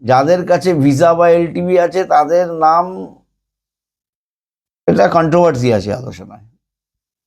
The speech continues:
জেনারেলি কেটে দেবে। ঠিক আছে,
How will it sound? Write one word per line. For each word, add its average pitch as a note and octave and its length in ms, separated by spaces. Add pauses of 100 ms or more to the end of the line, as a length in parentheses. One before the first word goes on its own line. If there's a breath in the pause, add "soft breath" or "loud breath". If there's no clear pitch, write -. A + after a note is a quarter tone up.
(180)
জেনারেলি G3+ 440
কেটে C#3+ 200
দেবে। G#2+ 220 (720)
ঠিক C#3+ 120
আছে, C#3 260